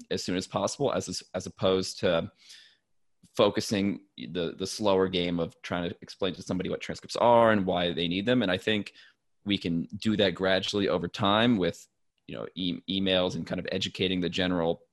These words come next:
population. But right now, for us, the stage where we're at in our company, we have a couple hundred podcaster clients. We had zero at this point last year. So we're growing fairly quickly. But at this point, the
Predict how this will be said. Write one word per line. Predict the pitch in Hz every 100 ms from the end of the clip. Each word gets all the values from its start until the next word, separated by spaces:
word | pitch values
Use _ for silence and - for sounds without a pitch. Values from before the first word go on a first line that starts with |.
| -
population. | 101 92 101 127
But | 101 -
right | 92 95
now, | 90 92 101 -
for | -
us, | 87 87 -
the | 87
stage | - 90 92
where | 90
we're | 87
at | 90 -
in |
our | 90
company, | 85 92 120 107
we | 92
have | 90
a | 82 _ -
couple | 113 - 95
hundred | 95 95 98 101 - - _ _ -
podcaster | 92 95 - 95 90
clients. | - 90 92 101
We | 92
had | 87 85 - -
zero | 95 92 98
at | 95
this | 90 -
point | - 92 90 - _ _ _ _ _ _ -
last | 92 95 - -
year. | 131
So | 131 95
we're | 92 87
growing | 98 101 101 101 101 - _ _ _ _ _ _ _ _
fairly | - 104 101 95
quickly. | 90 120 135 131
But | 101
at | 92
this | 104 -
point, | - 107
the | 95